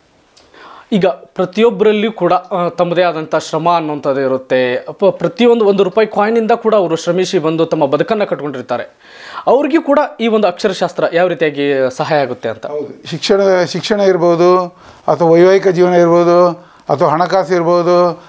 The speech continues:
Speaker 2: ಅಥವಾ ಸಮಾಜದಲ್ಲಿ ಒಂದು ಗೌರವ ಸ್ಥಾನ ಇರ್ಬೋದು, ಎಲ್ಲವನ್ನ ಈ ಅಕ್ಷರಶಾಸ್ತ್ರದಲ್ಲಿ ನಾವು ಕೊಡ್ತೇವೆ.
Speaker 1: ಸರ್, ಈಗ ಸುಮಾರಷ್ಟು, ಈಗ ಮೆಡಿಕಲ್ ಸೆಕ್ಟರ್ ಇತ್ತು, ಬಿಸಿನೆಸ್ ಸೆಕ್ಟರ್ ಇತ್ತು, ಅವೆಲ್ಲ ಬಿಟ್ಟು ನೀವು ಯಾಕೆ ಅಕ್ಷರಶಾಸ್ತ್ರಕ್ಕೆ ಬಂದ್ರಿ?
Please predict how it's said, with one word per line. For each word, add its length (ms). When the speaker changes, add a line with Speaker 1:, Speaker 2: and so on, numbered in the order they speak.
Speaker 2:
ಅಥವಾ 180
ಸಮಾಜದಲ್ಲಿ 460
ಒಂದು 140
ಗೌರವ 320
ಸ್ಥಾನ 260
ಇರ್ಬೋದು, 380
ಎಲ್ಲವನ್ನ 540
ಈ 60
ಅಕ್ಷರಶಾಸ್ತ್ರದಲ್ಲಿ 800
ನಾವು 160
ಕೊಡ್ತೇವೆ. 560
Speaker 1:
ಸರ್, 160
ಈಗ 140
ಸುಮಾರಷ್ಟು, 720
ಈಗ 200
ಮೆಡಿಕಲ್ 440
ಸೆಕ್ಟರ್ 360
ಇತ್ತು, 440
ಬಿಸಿನೆಸ್ 360
ಸೆಕ್ಟರ್ 260
ಇತ್ತು, 220
ಅವೆಲ್ಲ 460
ಬಿಟ್ಟು 420
ನೀವು 140
ಯಾಕೆ 320
ಅಕ್ಷರಶಾಸ್ತ್ರಕ್ಕೆ 640
ಬಂದ್ರಿ? 400